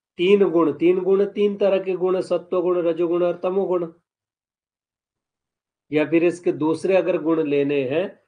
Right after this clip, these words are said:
तो दूसरे गुण कौन से हुए? बुद्धि के गुण तो वही है, सत्व, रजस, तम-, तमस। कह रहे, तीन गुणों से बनी हुई बुद्धि तो सुनी जाती है, पर लकड़ी से बनी हुई बुद्धि हमने कभी सुनी नहीं है।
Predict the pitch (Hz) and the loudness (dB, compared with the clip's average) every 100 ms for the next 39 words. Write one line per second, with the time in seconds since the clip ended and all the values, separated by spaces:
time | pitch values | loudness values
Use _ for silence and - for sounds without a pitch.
0 | _ 156 135 156 170 175 180 180 175 190 | _ -8 -4 -4 -2 0 2 0 0 -2
1 | 180 196 180 180 180 _ _ _ _ _ | -2 -2 -2 -2 -8 _ _ _ _ _
2 | 127 139 127 160 165 151 160 165 160 165 | -8 -6 -2 0 0 0 0 2 2 2
3 | 165 - 143 - 147 143 143 - 156 151 | -2 -4 -8 -6 -4 -4 -8 -10 -8 -8
4 | 139 - _ _ _ _ _ 156 151 156 | -10 -14 _ _ _ _ _ 2 4 2
5 | - _ _ _ _ _ _ _ 156 170 | -2 _ _ _ _ _ _ _ 2 2
6 | - 170 190 196 160 170 170 165 170 151 | 2 4 6 6 6 4 4 2 0 2
7 | 160 160 135 139 156 135 139 120 151 165 | 2 0 0 -2 -2 -2 -6 -4 -4 -2
8 | 156 - 196 208 170 143 131 - 123 117 | -4 -6 0 0 2 2 0 -4 -6 -4
9 | 147 - _ _ _ _ _ - 131 180 | -6 -8 _ _ _ _ _ -8 -2 -2
10 | 185 240 254 233 175 165 156 143 139 131 | 2 2 4 4 4 4 2 0 -2 -6
11 | 120 123 135 117 120 120 - 202 330 - | -8 -8 -8 -8 -10 -8 -2 -2 -2 -8
12 | _ _ _ - 175 151 123 110 113 107 | _ _ _ -2 2 2 0 -4 -6 -10
13 | 104 | -14